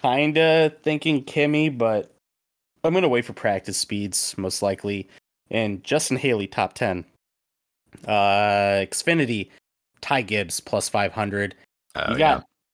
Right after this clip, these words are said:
Speaker 2: yeah.
Speaker 1: yeah. Allmendinger's plus two hundred, which I'm not betting anything below plus three hundred for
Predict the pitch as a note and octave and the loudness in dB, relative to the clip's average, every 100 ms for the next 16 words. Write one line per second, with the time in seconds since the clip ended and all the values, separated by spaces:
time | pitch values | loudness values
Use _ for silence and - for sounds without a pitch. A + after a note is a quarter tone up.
0 | _ _ _ D3 A#2 F2 - _ _ _ | _ _ _ -4 -4 -4 -12 _ _ _
1 | _ _ C#3 E3 F3 F3 F3 C#3 - C#3+ | _ _ 0 2 2 0 0 -2 -2 -2
2 | - - C3 C#3 C3+ D3+ D#3 _ _ _ | -2 -2 0 0 0 -2 -4 _ _ _
3 | _ _ A#2 A2+ - - - _ _ _ | _ _ -2 -2 -4 -10 -12 _ _ _
4 | _ - D#3 D#3+ - A2+ G#2 G2 G2 F#2+ | _ -2 2 2 2 -4 -4 -4 -6 -2
5 | A2 G2 F#2+ - F#2 F#2+ G2 G3+ F#2 - | -2 -2 -6 -8 -4 0 2 0 -2 -8
6 | _ - - - G2 F#2 G2+ F#2 F#2 - | _ -6 -4 -6 -6 -6 -6 -6 -8 -6
7 | G2 F2+ F2+ - | -4 -4 -6 -8